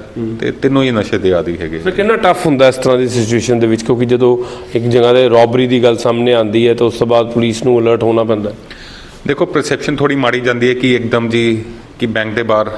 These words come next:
Speaker 2: ਸਨੈਚਿੰਗ ਹੋ ਗਈ।
Speaker 1: ਹੂੰ।
Speaker 2: ਪਰ, ਅ, ਸਨੈਚਿੰਗ ਤਾਂ ਕੋਈ ਹੋਈ ਨਹੀਂ, ਉਹ ਤਾਂ ਇਹਨਾਂ ਨੇ ਆਪ ਹੀ, ਅ, ਕਹਾਣੀ ਬਣਾਈ ਸੀਗੀ।
Speaker 1: ਹੂੰ।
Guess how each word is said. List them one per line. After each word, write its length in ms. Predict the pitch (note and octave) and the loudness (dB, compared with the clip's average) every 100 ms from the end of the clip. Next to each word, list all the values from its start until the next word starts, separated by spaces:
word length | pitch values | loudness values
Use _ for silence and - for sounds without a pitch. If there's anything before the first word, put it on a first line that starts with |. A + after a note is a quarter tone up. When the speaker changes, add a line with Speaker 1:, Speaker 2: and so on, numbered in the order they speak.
| - - | -12 -10
Speaker 2:
ਸਨੈਚਿੰਗ 420 | - A2 G2+ G#2+ | -4 -2 -2 -2
ਹੋ 120 | G2+ | -2
ਗਈ। 160 | F2+ F#2 - - | -2 -4 -6 -8
Speaker 1:
ਹੂੰ। 140 | A#2 A2 G#2+ - - - | -6 -6 -8 -14 -20 -4
Speaker 2:
ਪਰ, 160 | A2 G#2+ | -2 0
ਅ, 840 | G#2+ A2 A2 G#2+ G#2 G2+ - - | 2 2 2 2 2 0 -4 -10
ਸਨੈਚਿੰਗ 580 | - - A2 G#2+ B2 B2 | -10 -4 -4 -2 -2 0
ਤਾਂ 160 | B2+ B2+ | 0 0
ਕੋਈ 240 | B2 B2 | 0 2
ਹੋਈ 240 | A2+ A2 | 2 2
ਨਹੀਂ, 200 | B2+ B2+ | 0 0
ਉਹ 120 | B2 A#2 | 2 2
ਤਾਂ 300 | A#2 A#2 A2 - - | 2 2 0 -4 -4
ਇਹਨਾਂ 220 | A#2 A#2+ | -2 -2
ਨੇ 100 | A#2 | 0
ਆਪ 260 | A2 A2 | 0 0
ਹੀ, 200 | B2 A#2+ G#2 - - A2 | 0 0 -2 -10 -10 -8
ਅ, 40 | |
ਕਹਾਣੀ 280 | G2 G#2 F#2 | -4 -4 -4
ਬਣਾਈ 300 | F#2 F#2+ F2+ | -4 -2 -4
ਸੀਗੀ। 320 | - G2+ G2+ A#2 | -4 -4 -4 -6
Speaker 1:
ਹੂੰ। 160 | A#2 | -12